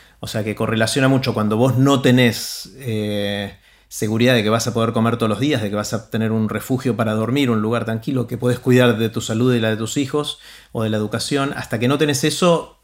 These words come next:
claramente tener más guita ayuda. Pero una vez que llegás al nivel, que depende de la persona, de la sociedad, del costo de vida, de un montón de cosas, y se puede debatir cuál es ese nivel.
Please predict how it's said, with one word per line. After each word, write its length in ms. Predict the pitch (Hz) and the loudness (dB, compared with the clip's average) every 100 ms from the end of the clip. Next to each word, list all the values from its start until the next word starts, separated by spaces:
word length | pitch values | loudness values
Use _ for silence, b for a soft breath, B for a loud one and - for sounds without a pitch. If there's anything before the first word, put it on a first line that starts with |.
| 131 | -12
claramente 960 | - 131 131 127 135 131 143 143 117 117 - | 0 4 4 4 2 2 2 2 -6 -16 -10
tener 200 | - 113 117 | -4 0 0
más 120 | 117 | 0
guita 200 | 120 117 | 0 -2
ayuda. 440 | - 101 95 117 B B B B | -4 -6 -6 -8 B B B B
Pero 120 | 123 | 2
una 100 | 127 | 4
vez 80 | 143 | 4
que 80 | 143 | 0
llegás 360 | 135 131 147 127 | 0 2 2 2
al 120 | 120 | 2
nivel, 340 | 123 147 123 | 4 4 4
que 80 | 110 | 2
depende 300 | 104 113 117 | 0 0 2
de 40 | |
la 120 | 107 104 | 0 0
persona, 500 | 104 - 117 117 107 | -4 0 2 2 2
de 60 | |
la 80 | 104 | 0
sociedad, 560 | - 104 107 110 113 120 | -4 -6 -4 -2 2 2
del 140 | 104 | 0
costo 260 | 113 - 113 | -4 -6 -2
de 60 | 117 | 2
vida, 160 | 117 | 2
de 60 | 107 | 2
un 60 | |
montón 220 | 107 107 117 | 0 0 -2
de 60 | |
cosas, 440 | 113 107 101 - - | -2 -6 -8 -12 -14
y 160 | 113 | -12
se 100 | - | -10
puede 160 | 104 120 | -2 0
debatir 340 | 113 110 117 | 2 0 -2
cuál 200 | 117 117 | 0 0
es 120 | 113 110 | 0 -4
ese 140 | - | -8
nivel. 300 | 104 98 95 | -6 -4 -8